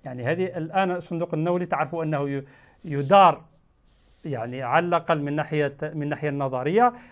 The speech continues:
من مساهمات، وكل دولة عندها حق تصويت حب-، حسب ما تضع في هذا الصندوق. الجزائر بعد المساهمة تاعها هذه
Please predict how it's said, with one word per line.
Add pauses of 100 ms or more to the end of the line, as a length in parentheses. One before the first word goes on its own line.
من
مساهمات،
وكل
دولة
عندها
حق
تصويت
حب-،
حسب (500)
ما (420)
تضع
في
هذا
الصندوق. (840)
الجزائر
بعد
المساهمة
تاعها
هذه